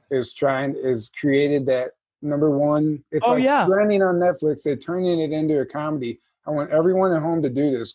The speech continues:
Speaker 1: Google Space Force. The entire first page brings up nothing about the branch of the military. It's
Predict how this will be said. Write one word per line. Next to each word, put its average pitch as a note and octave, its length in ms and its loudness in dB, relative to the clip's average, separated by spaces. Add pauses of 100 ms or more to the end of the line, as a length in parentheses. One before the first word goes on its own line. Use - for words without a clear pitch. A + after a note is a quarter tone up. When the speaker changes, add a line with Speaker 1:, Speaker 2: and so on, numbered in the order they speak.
Speaker 1:
Google D3 300 2
Space D3 340 -4
Force. F3 340 0 (380)
The C#3+ 120 -2
entire C#3+ 480 0
first D#3 420 0
page C#3 360 -4
brings C3+ 280 -2
up A#2+ 120 -2
nothing D3+ 520 -2
about D3 280 2
the C3 80 -6
branch C3+ 360 -6
of C3+ 60 -6
the B2+ 60 -2
military. C3 600 -2
It's - 180 -12